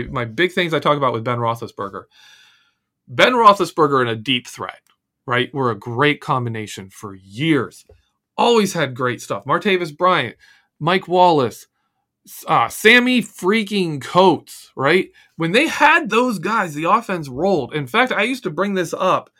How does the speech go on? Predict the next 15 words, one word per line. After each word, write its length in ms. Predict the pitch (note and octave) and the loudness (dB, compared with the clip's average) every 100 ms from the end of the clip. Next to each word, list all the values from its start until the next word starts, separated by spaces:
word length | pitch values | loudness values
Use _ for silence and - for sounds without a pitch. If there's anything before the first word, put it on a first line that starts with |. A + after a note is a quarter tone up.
| _ _ _ _ | _ _ _ _
that 240 | D#3 D3 | 0 0
statistical 680 | - - - C#4 - B3 G#3 | 0 -8 -2 -2 -2 -2 -2
correlation 840 | - G3+ F#3+ D#3 D#3+ F#3+ F#3+ C3+ | 2 2 4 2 2 2 -2 -6
to 120 | A#2+ C#3+ | -2 -2
the 100 | B2 | -2
Steelers 420 | - G3+ A3 E3 | -4 -2 0 2
offense 400 | E3 F3 C#3 - | 0 -2 -6 -8
scoring 360 | - E3+ F3+ | -4 -2 0
lots 220 | D3+ D3 B2+ | 0 0 0
of 100 | A2 | -4
points 340 | C3+ E3+ D#3+ | -2 -2 -2
and 100 | A#2+ | -2
Ben 160 | D3+ D#3+ | 0 0
Roethlisberger 680 | D3+ E3 F#3+ - F#3 G#3 | -2 -2 -6 -4 -2 -2
having 380 | G3 C#3+ C#3 B2 | 0 -2 -2 -10